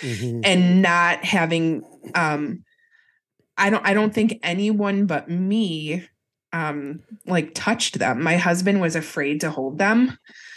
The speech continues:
Speaker 2: um, which I get 'cause I was
Speaker 1: Mm-hmm.
Speaker 2: too. I didn't know what the hell I was doing. <laughs> Um, so I, I, you know, that was really hard. And I, I, my,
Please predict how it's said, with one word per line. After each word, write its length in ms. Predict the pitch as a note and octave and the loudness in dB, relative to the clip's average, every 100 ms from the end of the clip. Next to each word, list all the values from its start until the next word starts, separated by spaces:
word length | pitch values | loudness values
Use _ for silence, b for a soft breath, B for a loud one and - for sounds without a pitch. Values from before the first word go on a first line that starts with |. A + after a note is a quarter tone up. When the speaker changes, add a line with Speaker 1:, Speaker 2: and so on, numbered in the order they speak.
| B B | B B
Speaker 2:
um, 520 | G3 E3+ D3+ D3 F#3 - | 0 2 0 -2 -6 -4
which 280 | F#3 D#3+ - _ _ _ _ _ _ _ _ - | -2 -2 -6 _ _ _ _ _ _ _ _ 0
I 160 | F3 | 0
get 400 | E3+ D3+ D3+ - | 0 0 -2 -2
'cause 160 | - A3 | 0 2
I 140 | B3+ | 4
was 200 | D#3+ B2+ | 2 2
Speaker 1:
Mm-hmm. 80 | A#2+ | -2
Speaker 2:
too. 160 | F#3+ D3+ | -2 -2
I 80 | D3+ | -2
didn't 200 | D#3 C3+ | -4 -6
know 80 | D3+ | -6
what 120 | D3+ | -6
the 40 | F#3 | -4
hell 140 | D#3 | -2
I 40 | |
was 140 | D3 D3+ | -4 -4
doing. 280 | D3+ C#3+ D4 B B B | -4 0 -2 B B B
<laughs> 340 | B B A#3 - | B B -6 0
Um, 460 | F3+ E3 D#3 F#3 _ _ _ _ _ - | 2 0 -4 -10 _ _ _ _ _ -12
so 340 | - C4+ A3 - | 0 2 2 0
I, 180 | A3+ A3 | -4 -2
I, 40 | G#3+ | 0
you 140 | A3 | 2
know, 220 | G#3 F#3 | 2 0
that 240 | F3 G3 G#3 | 0 0 0
was 160 | A3+ | -4
really 200 | B3+ C4 | -4 -4
hard. 300 | G#3+ G3 A#3 | -2 -2 -2
And 100 | G3+ | -2
I, 240 | F#3 F#3+ - - | -2 -4 -6 -6
I, 520 | G3 A3+ A#3+ B3 B B B B - G#3+ | -2 0 0 -2 B B B B -12 -2
my, 260 | A3+ G#3 | 0 -2